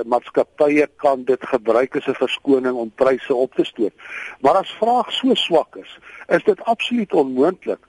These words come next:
vir maatskappye om, eh, meer as die inflasie of die, die koste druk, eh,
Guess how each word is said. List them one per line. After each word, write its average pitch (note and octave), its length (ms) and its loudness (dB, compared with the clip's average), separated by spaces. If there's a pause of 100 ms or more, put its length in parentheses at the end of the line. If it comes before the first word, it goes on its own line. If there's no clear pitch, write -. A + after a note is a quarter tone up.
(320)
vir D3+ 140 2
maatskappye D#3 840 0
om, C#3 340 -2 (320)
eh, B2 280 2 (100)
meer D3+ 420 2
as - 220 -6
die C3+ 200 -2
inflasie C3+ 920 0
of A2 140 -4
die, A2+ 240 -10 (120)
die A2+ 140 -8
koste D3 460 2
druk, B2 220 0 (160)
eh, A#2 280 -2